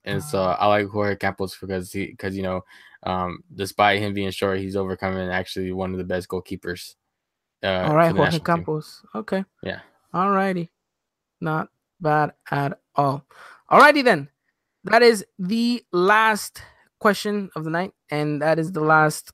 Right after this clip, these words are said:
Speaker 2: kind of segment of the podcast. I hope you guys have a wonderful,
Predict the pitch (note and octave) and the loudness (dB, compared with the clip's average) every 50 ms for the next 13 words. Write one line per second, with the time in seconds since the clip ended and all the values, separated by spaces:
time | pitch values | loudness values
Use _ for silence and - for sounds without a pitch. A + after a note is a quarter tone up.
0 | _ - - E3 D#3+ D3 - F#3 F#3 F3+ F3 - _ _ - - F3+ F3+ F3+ F3 | _ -2 0 0 0 2 0 0 2 0 -2 -2 _ _ 0 4 4 4 4 2
1 | - _ - - _ _ - F#3 F#3+ E3+ - G3 A3+ A3+ - E3+ D3+ E3+ F#3 G#3 | -4 _ -20 -20 _ _ -4 -4 -2 2 4 4 6 6 4 2 4 6 6 6
2 | G#3 A3+ A3+ A#3 A3 - A#3 G#3+ G#3+ A3 G#3+ G3+ E3+ F3+ G#3 A3 A3 G#3+ G#3 - | 6 6 4 4 6 6 4 4 4 2 0 2 6 6 6 6 6 4 2 4
3 | A3+ G#3+ G3+ - | 4 4 4 4